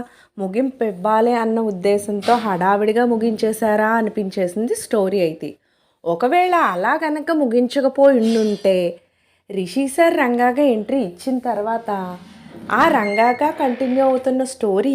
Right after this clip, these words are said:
ఏ విధంగా ఉండేది అంటే, అక్కడ రంగాగా కంటిన్యూ అవుతున్న రిషి సార్,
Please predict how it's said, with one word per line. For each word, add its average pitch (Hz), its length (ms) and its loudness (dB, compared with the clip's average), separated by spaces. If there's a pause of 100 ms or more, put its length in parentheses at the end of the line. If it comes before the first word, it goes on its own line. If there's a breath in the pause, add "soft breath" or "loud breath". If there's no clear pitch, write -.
ఏ 190 140 2
విధంగా 220 420 -2
ఉండేది 202 500 -2
అంటే, 170 360 -2 (600 loud breath)
అక్కడ 285 440 -4
రంగాగా 262 460 0
కంటిన్యూ 254 500 -2
అవుతున్న 254 380 0
రిషి 165 380 -4
సార్, 226 440 -2